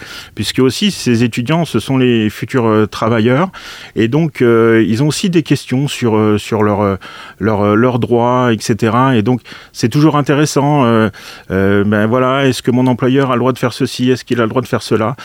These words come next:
Et donc, euh, on peut répondre aussi à leurs questions. Et puis, s'ils ont besoin, on les accompagne dans des, dans des démarches. Il n'y a aucun problème.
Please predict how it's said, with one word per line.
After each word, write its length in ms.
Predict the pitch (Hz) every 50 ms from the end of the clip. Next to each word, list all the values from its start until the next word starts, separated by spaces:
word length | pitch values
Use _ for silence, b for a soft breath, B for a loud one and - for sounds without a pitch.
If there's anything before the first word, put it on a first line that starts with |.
| B B B B B
Et 100 | 104 113
donc, 300 | 117 135 139 127 - -
euh, 100 | 110 110
on 220 | 110 107 107 107
peut 160 | 101 - 147 143
répondre 420 | 127 120 104 - 131 135 127 117
aussi 380 | 107 107 107 117 113 - - 110
à 60 | 113
leurs 140 | 110 104 -
questions. 480 | - 104 - - - 104 104 127 135
Et 120 | 135 113 101
puis, 160 | - - 101
s'ils 260 | - - 117 107 98
ont 60 | 110
besoin, 380 | 101 98 98 92 101 104 113 117
on 120 | 123 110
les 180 | 101 101 95 101
accompagne 540 | 95 - - 98 - 110 110 113 110 98 92
dans 140 | 98 92
des, 320 | 95 98 95 92 95 92 92
dans 160 | 95 101 101
des 120 | 101 101
démarches. 420 | 95 98 98 110 117 117 - - -
Il 100 | 98 95
n'y 60 | 92
a 60 | 101
aucun 180 | 101 - 104 101
problème. 320 | - - 80 87 80 57